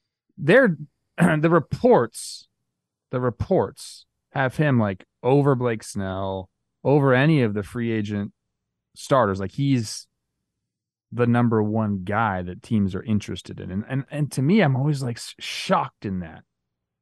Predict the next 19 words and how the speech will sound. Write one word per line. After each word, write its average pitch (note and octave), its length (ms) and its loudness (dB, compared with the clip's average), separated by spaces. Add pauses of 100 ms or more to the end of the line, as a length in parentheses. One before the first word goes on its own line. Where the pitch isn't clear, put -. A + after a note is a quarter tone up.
(480)
'Cause C3 80 -8
if C#3+ 40 -2
you D3 80 0
haven't G3+ 200 0
seen G3 240 4
him C3+ 220 4
do E3+ 240 6
it D3 40 2
at C3+ 140 -2
the A#2+ 80 -4
major C3 340 -2
league A#2+ 220 -6
level, G#2+ 500 -2
like, G#2 220 -10
it's G2 100 -10
hard C#3 320 -2
for - 140 -4
me B2+ 260 0
to, G2+ 320 -6